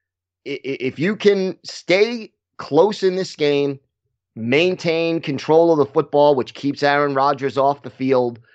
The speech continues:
you know, get thirty-five minutes of time of possession and actually finish those drives by scoring points, that keeps it close. And then you gotta hope to at least be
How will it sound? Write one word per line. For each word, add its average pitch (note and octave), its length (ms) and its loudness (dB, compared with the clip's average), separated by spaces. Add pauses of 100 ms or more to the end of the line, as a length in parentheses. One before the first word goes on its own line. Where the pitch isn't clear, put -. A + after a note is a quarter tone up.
(280)
you B2+ 80 -2
know, B2+ 160 2
get D3+ 360 -2
thirty-five C#3+ 1000 0
minutes C#3 340 -2
of A#2 140 -10
time C3+ 280 -4
of C3 100 -8
possession C3+ 600 -4 (480)
and B2 580 -4 (160)
actually D3+ 760 -4 (520)
finish E3 320 -4
those C#3+ 240 2
drives D3 440 0
by B2 180 -2
scoring D3+ 640 -4
points, E3 640 -4 (600)
that D3+ 320 -2
keeps - 300 -14
it - 120 -10
close. F3+ 460 -2 (120)
And C#3 180 -4
then D3 440 -2
you C#3 100 -2
gotta C#3+ 220 0
hope D#3 340 -2 (200)
to C#3+ 460 0 (460)
at E3 160 2
least G3 360 -4
be E3+ 220 -4